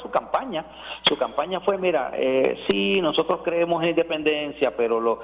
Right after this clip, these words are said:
creo que lo importante ahora es administrar esto para salir del hoyo en que estamos". Oye, y curiosamente, es cuando el partido independentista, eh, logró sacar más votos que lo que había sacado en otros, en otras <laughs> elecciones anteriores, con un, un trece por ciento. ¿Ok?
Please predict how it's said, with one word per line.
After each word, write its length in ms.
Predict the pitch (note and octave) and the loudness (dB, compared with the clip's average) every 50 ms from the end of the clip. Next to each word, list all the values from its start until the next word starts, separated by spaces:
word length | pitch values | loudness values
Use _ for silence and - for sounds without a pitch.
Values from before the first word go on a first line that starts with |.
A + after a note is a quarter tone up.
| - - - - | -12 -14 0 2
creo 160 | - C3 C#3 | 2 2 2
que 120 | - D#3 | 0 -2
lo 60 | C#3 C3 | -2 -2
importante 560 | B2+ - B2 A#2 - - B2+ B2 - - C3 | 0 0 0 0 2 -2 -4 -2 0 0 2
ahora 300 | B2+ C3 C3 B2+ B2 B2 | 2 2 0 0 0 -2
es 100 | B2 A2 | 0 -2
administrar 580 | A#2 A2+ A2 G#2+ G#2+ G#2+ - - C3+ B2+ B2 | -2 -2 0 0 0 0 4 4 4 4 2
esto 280 | B2+ B2+ B2 - B2 A2+ | -2 -4 -2 -2 -4 0
para 280 | - G#2+ G#2 G2+ - - | 0 0 0 0 0 0
salir 400 | A2+ G2 G2+ A2 A#2+ B2 B2 - - - - - - - | 0 0 2 0 0 0 0 -2 -8 -12 -12 -10 -4 2
del 200 | A2 A#2 G#2+ A2 | 2 2 2 2
hoyo 160 | A#2 A#2+ B2+ | 0 0 -2
en 80 | B2 | -2
que 60 | - A#2+ | -2 -2
estamos". 300 | - - G2+ F#2 - - | -2 -2 -2 -2 -6 0
Oye, 240 | - A2+ E3 A3 - - | 0 0 0 0 -4 -6
y 100 | B2 - | -6 0
curiosamente, 840 | - A#2+ A2+ G#2+ A#2 C#3+ - F3 E3 F3+ G#3 A3 G#3 - - C3 - - - - - - - - - - - - - - - | 0 0 2 2 0 0 0 0 0 0 -2 -2 0 -2 -2 -2 -2 -10 -10 -10 -10 -10 -10 -10 -10 -12 -12 -12 -12 0 2
es 160 | C3 C#3+ D3 - - - | 2 2 2 -2 -2 0
cuando 320 | D#3 C#3 C3 B2 A#2+ A#2 | 0 0 0 0 -2 -2
el 60 | A2 | -4
partido 340 | - - G#2 G2+ - A#2+ B2+ | 0 -2 -4 -2 2 0 0
independentista, 720 | C#3+ C#3+ E3+ D#3+ C#3+ B2+ - E3+ E3+ - - C#3+ B2+ B2 - - - - - - - | 2 2 2 0 0 0 0 -2 -2 2 2 2 2 2 -6 -12 -14 -14 -14 0 2
eh, 120 | A2+ A2+ | 2 2
logró 320 | A#2 A#2+ A#2+ G#2 G#2+ C3 | 4 2 0 0 0 -4
sacar 300 | - - D3 - - D#3+ | -2 -2 0 0 0 -2
más 180 | F3+ E3 D3 - | 0 -2 -2 0
votos 300 | - D#3 F#3+ - D3+ - | 0 0 0 0 -2 0
que 100 | - A#2+ | 0 0
lo 120 | A2 G#2+ | 0 2
que 80 | - G#2+ | 0 2
había 160 | G2+ A2+ B2 | 2 2 2
sacado 400 | - D#3 C#3+ - C#3 D#3+ D#3+ D3 | 2 0 0 2 0 2 2 0
en 80 | B2+ A2+ | 0 0
otros, 300 | G#2+ - - D#3 D3 - - - | -2 2 2 0 0 0 -4 -6
en 120 | - A#2+ A2 | -2 0 0
otras 240 | A#2+ - - - - | 0 0 -2 -4 2
<laughs> 40 | D#3 | 2
elecciones 460 | B3 - - - - D#3+ D3 D#3 C#3 | 2 0 0 -4 -2 0 0 2 0
anteriores, 420 | C#3+ D3 - A3 A3 D3+ G#3 A3+ | 0 2 2 2 4 2 2 2
con 120 | - A#2+ A#2 | 0 -2 -2
un, 120 | B2+ - - - - - | -2 -6 -6 -6 -4 2
un 160 | - A2+ A2+ A2+ | 2 2 2 2
trece 300 | - B2+ C#3+ E3 G3 F#3+ | 0 0 0 -4 -4 -2
por 200 | - E3+ C#3+ - - | -2 -2 -4 -2 -2
ciento. 500 | G#2 G2 - A3+ - - D#3 - - - - - - - - - - - - - - | 0 0 0 0 0 -2 -2 -2 -2 -14 -14 -12 -12 -12 -12 -12 -10 -10 -10 0 0
¿Ok? 220 | F2 F2+ - | 0 2 4